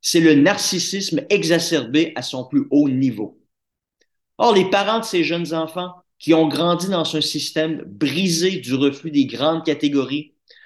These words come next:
sont aujourd'hui ceux et celles qui poussent leurs enfants à continuer d'une manière extrême à s'extirper de catégories qui n'ont plus, cette fois, rien de social,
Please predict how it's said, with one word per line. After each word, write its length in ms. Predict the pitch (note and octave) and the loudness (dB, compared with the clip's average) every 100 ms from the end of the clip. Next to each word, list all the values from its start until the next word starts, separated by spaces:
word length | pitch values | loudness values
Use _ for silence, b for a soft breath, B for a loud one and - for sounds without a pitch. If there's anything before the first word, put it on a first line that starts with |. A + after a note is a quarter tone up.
| b b | b b
sont 340 | - D#3+ F3 | 0 0 2
aujourd'hui 500 | F#3 F3 E3 E3 F#3+ | 2 2 2 0 -2
ceux 360 | - - G3+ E3 | -2 -2 0 0
et 80 | |
celles 320 | E3+ - F3 E3+ | 0 0 -2 -2
qui 120 | D#3+ | -4
poussent 300 | E3 D#3+ D3 | -4 -4 -4
leurs 240 | C3+ B2 | -4 -2
enfants 380 | C3+ C3 D3+ D3+ | -4 -4 -6 -4
à 120 | B2+ B2 | -4 -4
continuer 600 | E3 F3 E3+ D#3 E3 D3+ | -2 -2 -2 -2 0 0
d'une 220 | C#3 C3+ | 0 0
manière 460 | C#3+ C#3 D3+ D#3 - | -2 0 -2 -2 -4
extrême 600 | E3+ - - F3 F3+ F3 - - | -6 -6 -8 -6 -4 -8 -12 -6
à 80 | E3+ | -4
s'extirper 920 | - - B3+ - - G#3+ - - A3 | -2 -2 -2 -2 -6 -6 -6 -4 -6
de 60 | A3 | -4
catégories 720 | F3+ E3+ E3 E3 E3 F#3+ b b b - | -4 0 2 4 2 -4 b b b -2
qui 140 | F3 | 2
n'ont 260 | F3+ F3+ - | 4 2 0
plus, 400 | A3 A#3+ - - | -2 -2 -4 -12
cette 300 | - F#3 F3 | -6 -2 -2
fois, 400 | - F3+ F#3+ - | -2 0 0 0
rien 320 | - C#3 F3 E3+ | -2 2 2 2
de 40 | |
social, 720 | - E3 - G3+ G#3 D3 - | 0 -2 0 0 0 -2 -8